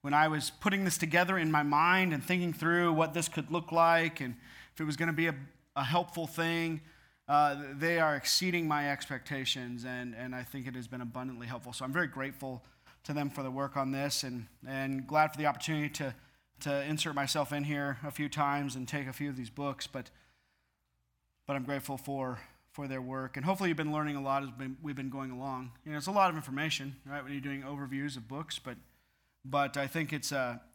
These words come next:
<clears throat> abundantly helpful to, to get a good glimpse of the forest and not get lost in the trees all the time. When you think about a king,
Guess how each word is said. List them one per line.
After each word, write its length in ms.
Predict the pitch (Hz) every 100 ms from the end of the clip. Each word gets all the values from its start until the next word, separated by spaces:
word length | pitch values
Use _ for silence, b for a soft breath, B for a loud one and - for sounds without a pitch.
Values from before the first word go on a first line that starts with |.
| -
<clears throat> 440 | 294 277 220 143 -
abundantly 440 | 135 196 190 165
helpful 380 | 165 143 127 117
to, 240 | - 135 123 B B -
to 80 | 135
get 300 | 123 165 175
a 100 | 160
good 320 | 131 165 156
glimpse 400 | 135 147 160 -
of 120 | 147 123
the 60 |
forest 580 | 117 139 123 107 110 -
and 100 | 120
not 200 | 127 120
get 120 | 127
lost 340 | 127 127 117 123
in 80 |
the 60 | 117
trees 400 | - 131 127 120
all 180 | 117 117
the 80 | 117
time. 300 | - 117 117 _ _ _ _ _ _ _ _ _ _ _ _ _ _ _ _ _ - _
When 160 | 151 170
you 120 | 208
think 200 | 233 226
about 440 | 196 190 175 160 -
a 360 | 156 143 131 113 - -
king, 580 | - 214 170 147 160